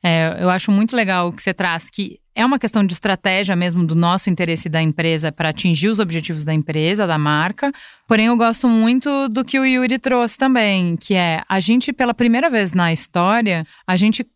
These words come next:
começou a discutir o resíduo, né? A nossa responsabilidade enquanto comunicadores com o resíduo da nossa campanha. Então, o objetivo foi vender mais par de sapato?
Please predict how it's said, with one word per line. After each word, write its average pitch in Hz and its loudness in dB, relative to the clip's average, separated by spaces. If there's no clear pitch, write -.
começou 277 2
a 349 2
discutir 233 -2
o 190 -2
resíduo, 180 0
né? 175 2
A 185 -2
nossa 196 0
responsabilidade 214 0
enquanto 214 0
comunicadores 190 0
com 240 2
o - 4
resíduo 247 0
da 302 4
nossa 285 0
campanha. 208 0
Então, 214 2
o 240 4
objetivo 226 0
foi 170 0
vender 196 2
mais 190 -2
par 196 -2
de 160 -10
sapato? 175 -4